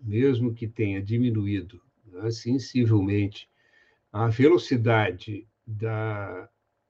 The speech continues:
da curva, né, a inclinação da curva de mortos e contaminados pelo coronavírus,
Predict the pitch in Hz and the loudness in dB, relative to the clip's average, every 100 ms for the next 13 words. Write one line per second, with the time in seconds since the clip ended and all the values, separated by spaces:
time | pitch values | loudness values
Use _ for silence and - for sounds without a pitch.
0 | _ 117 113 - 175 147 110 95 - _ | _ -8 -8 6 8 8 6 -4 -8 _
1 | - 87 123 165 131 101 107 110 107 98 | -18 -6 -2 0 0 0 -2 -4 -4 -4
2 | 98 - 165 180 147 - 110 107 101 101 | -8 -2 0 2 -2 -4 -6 -6 -6 -8
3 | 107 - 104 107 101 110 120 113 110 113 | -10 -12 -10 -8 -4 -2 -2 -2 0 2
4 | 120 113 - 98 - 101 107 113 - 123 | 0 -2 -10 -18 -14 -6 -4 -2 -2 -4
5 | 123 117 110 95 95 92 98 - 101 95 | 0 2 2 0 -6 -8 -12 -8 -8 -6
6 | - 107 95 92 90 117 147 - | -2 -2 -2 -6 -2 -2 -2 -6